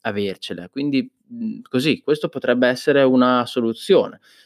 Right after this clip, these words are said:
Ecco, io ho preso la A quattro, ehm, perché com-, come vi dicevo prima costava più o meno, costava più o meno lo stesso,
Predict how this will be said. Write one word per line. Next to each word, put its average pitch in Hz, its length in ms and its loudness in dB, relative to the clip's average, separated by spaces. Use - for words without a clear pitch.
Ecco, - 280 -6
io 151 160 6
ho 117 100 2
preso 117 480 2
la 120 320 0
A 170 100 -6
quattro, 165 680 -2
ehm, 104 800 -8
perché - 280 -10
com-, 95 260 -6
come 95 200 -4
vi 92 100 -4
dicevo 95 320 0
prima - 240 0
costava 101 420 -2
più 107 140 0
o - 20 4
meno, 101 720 2
costava 110 340 0
più 117 120 2
o - 20 6
meno 135 220 4
lo 214 80 6
stesso, - 480 0